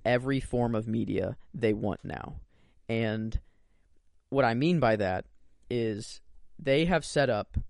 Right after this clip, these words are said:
a multiverse and a, and a cinematic universe in which many, many other companies can make any movies on whatever hero they want,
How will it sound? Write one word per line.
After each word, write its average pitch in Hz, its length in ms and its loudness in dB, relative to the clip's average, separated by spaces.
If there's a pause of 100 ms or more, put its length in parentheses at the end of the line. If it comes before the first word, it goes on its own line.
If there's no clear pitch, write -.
(480)
a 110 60 -4
multiverse 117 800 -2 (180)
and 113 140 -2
a, 110 80 -2 (140)
and 107 100 -4
a 101 60 -4
cinematic 170 560 0
universe 110 560 -4 (340)
in 120 160 0
which 113 400 -2 (600)
many, 135 400 0
many 175 280 2
other 131 460 4 (200)
companies 175 500 2
can 135 160 -4
make 113 200 -4
any 160 200 -4
movies 139 560 -2 (280)
on 110 460 -2 (100)
whatever 135 360 2
hero 143 340 0
they 127 140 2
want, 117 320 -4